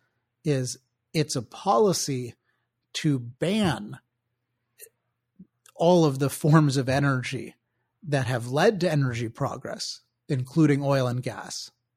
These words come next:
but in, also including coal and also nuclear, as I'll talk about in a minute.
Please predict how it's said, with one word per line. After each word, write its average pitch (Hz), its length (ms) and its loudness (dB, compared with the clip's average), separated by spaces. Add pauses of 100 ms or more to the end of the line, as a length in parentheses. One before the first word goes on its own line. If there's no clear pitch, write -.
but 135 160 0
in, 127 180 -6 (100)
also 143 220 -2
including 127 440 -4
coal 139 400 2
and 131 120 -2
also 127 220 -4
nuclear, 139 400 -2
as 123 140 -4
I'll 127 40 -8
talk 160 220 0
about 131 220 -2
in 117 100 -8
a 139 40 -6
minute. 165 260 0